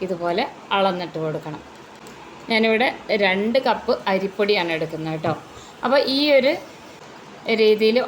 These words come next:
ഉണ്ടാക്കി നോക്കൂ. വെള്ളമൊന്നും കൂടി പോവുകയൊന്നും ചെയ്യില്ല. വളരെ ലോ ഫ്ലെയിമിൽ ഇട്ടിട്ട് തന്നെ നമുക്കിതുപോലെ ഇളക്കി കൊടുക്കണം. നന്നായിട്ട് കുതിർന്നിരിക്കണം കേട്ടോ. ഈ ഒരു രീതിയിൽ നന്നായിട്ട് ഇളക്കിയെടുക്കണം.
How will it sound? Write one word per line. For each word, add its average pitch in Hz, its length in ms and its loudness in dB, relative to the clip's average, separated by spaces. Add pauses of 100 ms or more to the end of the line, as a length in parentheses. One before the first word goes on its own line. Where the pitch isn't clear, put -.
ഉണ്ടാക്കി 190 460 -2
നോക്കൂ. 175 260 -2 (540)
വെള്ളമൊന്നും 220 640 2
കൂടി 208 340 2
പോവുകയൊന്നും 190 460 0
ചെയ്യില്ല. 175 240 -2 (180)
വളരെ 190 380 2 (100)
ലോ 202 100 4 (260)
ഫ്ലെയിമിൽ 214 440 0
ഇട്ടിട്ട് 196 380 -2
തന്നെ 180 220 -2 (440)
നമുക്കിതുപോലെ 208 760 2 (160)
ഇളക്കി 202 340 0
കൊടുക്കണം. 170 400 -2 (720)
നന്നായിട്ട് 240 760 0
കുതിർന്നിരിക്കണം 202 760 0
കേട്ടോ. 165 160 -4 (380)
ഈ - 20 2 (100)
ഒരു 214 220 4
രീതിയിൽ 190 320 -2 (200)
നന്നായിട്ട് 175 580 0 (760)
ഇളക്കിയെടുക്കണം. 190 720 2